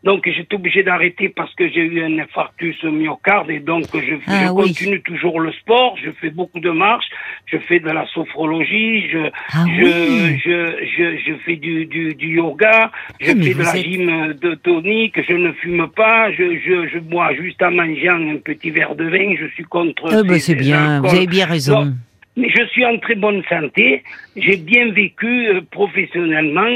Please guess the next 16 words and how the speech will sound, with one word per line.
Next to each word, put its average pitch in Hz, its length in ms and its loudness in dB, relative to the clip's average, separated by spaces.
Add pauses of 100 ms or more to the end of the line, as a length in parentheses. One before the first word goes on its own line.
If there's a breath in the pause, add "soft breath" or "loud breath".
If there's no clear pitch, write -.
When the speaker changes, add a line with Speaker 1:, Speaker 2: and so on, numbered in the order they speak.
(140)
Speaker 1:
Je, 185 240 0
je, 196 280 -2
j'étais, 202 340 -2
comme 180 320 -2
vous 170 180 -6
avez 160 300 -2
très 208 200 4
résumé, 175 680 -4
pris 262 240 0
dans 190 200 0 (100)
cette, 185 260 -4
euh, 175 180 0 (220)
cette 175 120 0
Speaker 2:
Oui, 233 240 4
dans 208 100 4
Speaker 1:
ambiance. 202 280 2